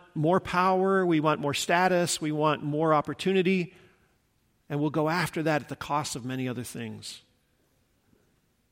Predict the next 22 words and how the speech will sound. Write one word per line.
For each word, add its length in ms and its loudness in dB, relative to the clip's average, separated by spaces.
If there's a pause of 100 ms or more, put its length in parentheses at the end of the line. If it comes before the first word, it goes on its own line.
(520)
Others 220 0
of 100 2
us 120 2
struggle 320 0
with 120 0
self-control 720 -2
in 80 -2
the 80 -2
face 280 -4
of 100 -4
addictions. 600 0
Now, 120 -4
that's 200 -2
a 40 0
little 200 0
bit 120 0
of 80 0
a 60 -2
different 400 -4
kind 220 -4
of 80 -2
thing, 360 -8